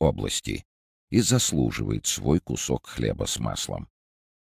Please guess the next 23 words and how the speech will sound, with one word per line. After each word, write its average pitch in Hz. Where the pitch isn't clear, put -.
Книгу 104
он 107
решил 95
пока -
писать -
по 62
принципу 69
Чукчи, -
воспевающего 62
свою 53
тундру 95
без 64
лишних 55
выводов 67
и 76
обобщений. 50
Когда 67
Стейси 62
зашла 60
к -
нему 55
после 55
работы, 90